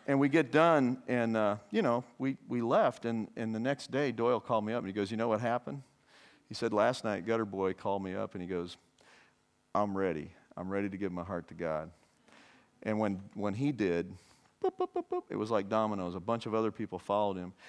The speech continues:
and that started the seed for this this new church that sprung up in the heart of Denver that reached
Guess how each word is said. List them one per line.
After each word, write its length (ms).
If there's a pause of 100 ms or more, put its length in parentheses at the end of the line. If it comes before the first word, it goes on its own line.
(160)
and 140
that 260
started 460
the 80
seed 460
for 160
this 340 (420)
this 180
new 200
church 560
that 180 (240)
sprung 480
up 260
in 100
the 60
heart 440
of 160
Denver 340
that 180
reached 600